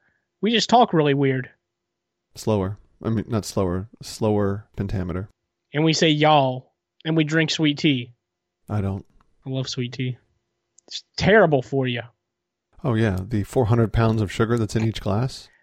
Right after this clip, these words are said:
Speaker 1: That's why I try to drink water as much as possible. I limit to maybe once a week sweet tea glass.
Speaker 2: Yeah. If your grandma makes it, it's a different recipe than if your mom makes it, too, by the way.
Speaker 1: Oh, yeah.
Speaker 2: Not you. You, you know this, but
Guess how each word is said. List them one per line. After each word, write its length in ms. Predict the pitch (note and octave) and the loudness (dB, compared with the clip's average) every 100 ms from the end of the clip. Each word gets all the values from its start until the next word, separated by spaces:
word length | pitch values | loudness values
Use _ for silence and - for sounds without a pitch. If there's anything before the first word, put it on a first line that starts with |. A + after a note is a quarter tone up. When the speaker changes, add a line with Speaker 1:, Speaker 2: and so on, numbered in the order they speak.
| _ - | _ -4
Speaker 1:
That's 160 | D#3 F3+ | 0 4
why 180 | F3 | 4
I 40 | E3 | 4
try 180 | E3+ D#3+ | 2 -2
to 60 | |
drink 260 | D3+ D#3 C#3+ | 0 -2 0
water 220 | C3+ C#3 | 0 0
as 80 | C3+ | -2
much 140 | C3+ C3 | -4 -6
as 80 | - | -2
possible. 400 | B2+ B2+ - C3 | -2 -2 -2 -2
I 80 | |
limit 320 | C3 C#3+ C#3+ C3 | 2 2 0 -2
to 140 | C#3 | -4
maybe 300 | C3 C3 B2+ | 0 0 2
once 600 | B2+ A#2+ B2 C3 C#3+ C#3 | 0 0 0 4 4 4
a 80 | C#3 | 0
week 340 | B2 B2+ D3 - | 4 4 4 2
sweet 400 | - - D3+ D3 | -4 2 2 2
tea 120 | E3 | 2
glass. 480 | F3 F3 F3+ - - _ _ _ _ _ - | 6 6 4 0 -14 _ _ _ _ _ -6
Speaker 2:
Yeah. 160 | G2+ F#2 | -4 -2
If 100 | G#2+ | 0
your 80 | C3 | 0
grandma 340 | A#2 A#2 B2+ C3+ | 2 2 4 2
makes 280 | C3 B2+ C3+ | 0 -2 -4
it, 60 | |
it's 160 | G#2+ - | -6 -8
a 40 | |
different 280 | - A2 G2 | -6 -4 -4
recipe 320 | G2+ - A2+ | -6 -6 -4
than 140 | G2+ G2 | -4 -4
if 120 | F#2+ | -6
your 80 | F#2 | -8
mom 260 | F#2 F#2+ F2+ | -6 -6 -8
makes 220 | E2+ - | -10 -12
it, 120 | - | -14
too, 200 | - E2+ | -10 -8
by 160 | E2+ D#2+ | -6 -8
the 100 | E2+ | -8
way. 200 | E2 G#2 - | -10 -8 0
Speaker 1:
Oh, 80 | F3 | 2
yeah. 260 | D#3+ B2 - - | 4 0 -4 -6
Speaker 2:
Not 160 | A#2 G2 | -4 -2
you. 280 | A2 G2 E2 | -2 -2 -2
You, 220 | A#2 E3 | 2 2
you 200 | C3 D3+ | 4 4
know 160 | D#3+ G#2 | 4 2
this, 380 | F2 F2+ - - | -2 -6 -14 -10
but 200 | G2 F#2 | -6 -6